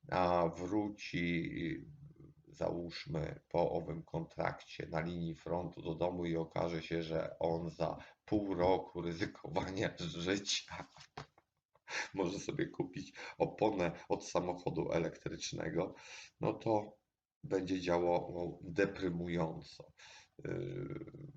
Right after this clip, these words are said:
i ta inflacja po prostu stworzy sytuację taką, że, no, brak stabilizacji, że nikt nie będzie dlatego dla kasy, która może nie mieć żadnej wartości,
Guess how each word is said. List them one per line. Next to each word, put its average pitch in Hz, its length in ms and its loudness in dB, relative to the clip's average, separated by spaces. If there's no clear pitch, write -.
i 95 560 -2
ta 104 180 2
inflacja 90 680 0
po 85 160 -4
prostu 82 400 -6
stworzy 82 560 -4
sytuację - 720 -6
taką, 85 520 -4
że, 85 460 -4
no, 82 220 -4
brak 87 280 -4
stabilizacji, 82 1000 -4
że 92 140 -2
nikt 113 220 -4
nie 98 100 0
będzie 92 380 0
dlatego 87 500 -2
dla 85 300 -2
kasy, - 500 -8
która 85 360 -2
może 87 260 -2
nie 113 160 0
mieć 90 220 -2
żadnej 85 320 0
wartości, 85 600 -4